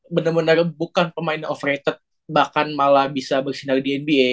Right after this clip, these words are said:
eh, gue ngeliat dia sama kayak Michael Porter Junior ya. Michael Porter Junior itu kan sebelum masuk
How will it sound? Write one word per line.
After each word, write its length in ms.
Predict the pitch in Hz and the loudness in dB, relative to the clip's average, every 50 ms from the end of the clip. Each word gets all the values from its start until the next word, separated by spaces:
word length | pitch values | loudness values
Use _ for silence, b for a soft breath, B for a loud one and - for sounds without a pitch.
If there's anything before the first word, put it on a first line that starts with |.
| 131 | 0
eh, 1120 | 127 - _ _ _ _ _ _ _ _ _ - - - 139 135 131 131 127 127 127 131 127 123 | -4 -8 _ _ _ _ _ _ _ _ _ -14 -8 -4 0 2 2 4 4 4 4 4 4 4
gue 120 | 143 160 180 190 | 4 4 4 4
ngeliat 200 | 175 170 - - | 4 2 4 2
dia 120 | 180 180 | 0 0
sama 160 | 180 160 147 135 - | 0 -4 -4 0 2
kayak 160 | 139 135 131 | 2 2 2
Michael 360 | 131 135 135 131 - 131 135 - | 2 0 -2 -2 -2 -4 -4 -2
Porter 280 | - 139 135 - 139 143 | -4 -4 -2 -2 -2 -2
Junior 320 | 135 135 135 139 165 165 143 | -2 -4 0 2 2 4 4
ya. 160 | 135 139 - - _ _ _ _ _ _ _ _ - | 2 0 0 -4 _ _ _ _ _ _ _ _ -4
Michael 320 | 135 135 131 - 156 - | -4 -2 0 0 0 0
Porter 280 | - 156 156 - 160 170 | 2 0 0 0 0 -2
Junior 240 | 156 165 165 165 160 | -2 0 0 0 0
itu 80 | 175 196 | 0 0
kan 160 | 220 220 185 | -2 -2 -2
sebelum 320 | - 170 160 170 170 165 | -4 -2 0 0 0 0
masuk 320 | 156 156 147 - - 160 | -2 -4 -6 -6 -6 -8